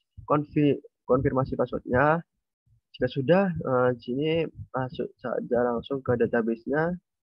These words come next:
melalui, melalui apa ini? Terminal, yaitu M Y S Q L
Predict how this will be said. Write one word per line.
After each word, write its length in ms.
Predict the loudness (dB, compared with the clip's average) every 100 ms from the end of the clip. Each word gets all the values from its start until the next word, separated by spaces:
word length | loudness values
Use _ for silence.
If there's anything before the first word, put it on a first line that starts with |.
| -4
melalui, 720 | -2 0 0 0 0 0 -2 -6 _ -20 -20 _ _ -20 _ -14 -8 -8 -8 -20 _ _ _ _ _ -20 _ -20 -4
melalui 480 | -2 -2 -4 -6
apa 160 | -6 -6
ini? 160 | -6 -8 -14 _ -4
Terminal, 400 | 0 2 2 0 -8 _ -20 _ -4
yaitu 240 | 0 2
M 80 | 4
Y 80 | 2
S 240 | 0 _ -20 -20 _ _ _ -20 _
Q 160 | -8 -2
L 480 | 2 4 2 0